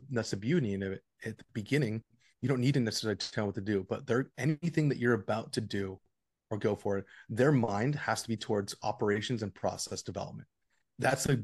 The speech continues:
biggest thing that we're hiring for. And Shonda, she, she did that. She knows operations, she knows process. And us, similar, you and I are very similar. We like to run, we like to be the lead, we like to kind of develop new ways of doing things. We might not do the same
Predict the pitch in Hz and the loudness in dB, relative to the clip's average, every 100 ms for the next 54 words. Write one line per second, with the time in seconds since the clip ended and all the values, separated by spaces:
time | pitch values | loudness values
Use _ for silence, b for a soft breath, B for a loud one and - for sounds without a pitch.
0 | - 123 120 123 107 101 90 98 95 98 | 2 2 4 2 0 0 -2 -2 -2 -6
1 | 95 - 117 117 98 - 110 - - 107 | -4 -2 -2 -2 -2 -2 -4 -6 -8 -8
2 | 98 113 113 - - - 107 117 113 101 | -4 -2 -2 -4 -6 -2 2 4 2 0
3 | 101 95 98 90 101 107 110 - 98 92 | 0 -2 -4 -6 -2 -2 -2 -4 -4 -4
4 | - 98 92 - B B B 117 - 113 | -4 -4 -6 -8 B B B -6 -2 0
5 | 123 - - - - 117 104 117 110 107 | 0 -2 -6 -8 -2 -2 -2 -4 -2 -2
6 | - 104 101 98 98 - 117 107 - b | -4 -4 -4 -2 -4 -2 -2 -2 -8 b
7 | b b 110 120 110 107 117 101 101 127 | b b 0 2 2 0 0 0 0 0
8 | 113 101 92 113 98 95 107 113 117 107 | 0 -2 -2 -4 -4 -4 -4 -2 -2 -2
9 | 104 104 - 107 98 95 101 110 104 104 | -2 -4 -2 -4 -2 -2 -2 -2 -2 -2
10 | 104 98 101 110 120 131 127 113 117 123 | -4 -6 -4 -2 -2 -2 -2 -4 -4 -4
11 | 120 107 110 104 107 104 | -4 -2 -2 -2 -2 -4